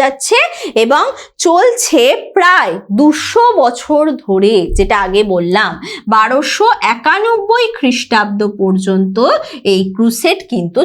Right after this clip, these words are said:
চলেছিল। আর এই ক্রুসেড যে অঞ্চলকে দখল করা নিয়ে ঝামেলাটা স্টার্ট হয়েছিল, সেই জায়গাটার নাম কি, অঞ্চলটার নাম কি? অঞ্চলটার নাম হচ্ছে জেরুজালেম, যেটা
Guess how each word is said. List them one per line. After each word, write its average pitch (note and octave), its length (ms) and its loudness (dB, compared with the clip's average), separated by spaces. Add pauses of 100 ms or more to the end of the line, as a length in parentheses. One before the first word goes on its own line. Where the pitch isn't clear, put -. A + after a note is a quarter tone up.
(100)
চলেছিল। E3 560 0 (440)
আর G3+ 160 0
এই G#3 60 -2 (120)
ক্রুসেড C#4 520 0 (160)
যে D4 120 0 (180)
অঞ্চলকে F4 540 0 (160)
দখল D#4 320 0 (120)
করা F4 300 2
নিয়ে F4+ 240 0
ঝামেলাটা C#4 580 0
স্টার্ট B3 400 0
হয়েছিল, C4 460 0 (400)
সেই B3 160 2 (160)
জায়গাটার C#4 520 0 (100)
নাম D#4 120 2 (140)
কি, F#4+ 80 2 (180)
অঞ্চলটার C#4 600 0 (100)
নাম D4+ 140 2 (120)
কি? F#4+ 140 4 (440)
অঞ্চলটার G#3 640 2 (180)
নাম C4+ 200 2 (160)
হচ্ছে G#3 440 0 (520)
জেরুজালেম, G#3 1000 2 (500)
যেটা F#3+ 240 2